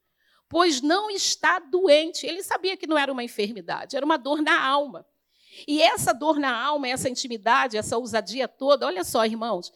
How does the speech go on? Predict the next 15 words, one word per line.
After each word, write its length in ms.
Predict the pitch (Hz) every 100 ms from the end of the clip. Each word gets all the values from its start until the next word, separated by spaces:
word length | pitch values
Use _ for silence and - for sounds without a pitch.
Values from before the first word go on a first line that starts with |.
| _ - _
quando 340 | 302 339 294
Deus 720 | 220 196 277 269 202 196 - _ _
prepara, 440 | 277 233 - 262 247
quando 240 | 320 302
você 200 | 285 294
tem 200 | - 320
intimidade 520 | 320 277 240 240 240
com 160 | - 214
Deus, 240 | 254 285
Deus 220 | 240 294
prepara 420 | - 254 269 269 220
tudo 240 | 294 285
de 100 | 254
uma 160 | 240 180
forma 560 | - 233 262 214 -